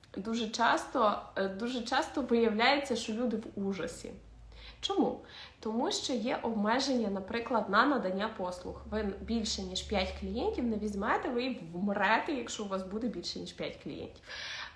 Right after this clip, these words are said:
А, або у вас процес, ну, тобто, у вас не той середній чек,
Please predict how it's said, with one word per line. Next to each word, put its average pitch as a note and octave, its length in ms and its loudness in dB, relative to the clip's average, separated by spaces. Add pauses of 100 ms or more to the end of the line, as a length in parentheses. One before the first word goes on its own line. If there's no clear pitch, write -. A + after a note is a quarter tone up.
(120)
А, G3 160 2 (120)
або B3 440 8 (380)
у G3 60 -4
вас C#4 380 10 (180)
процес, C4+ 580 8 (200)
ну, B3 200 4
тобто, G#3+ 320 0
у G3 40 -4
вас C4 240 6
не A#3+ 140 6
той C#4+ 260 4
середній A#3 560 2
чек, - 240 -4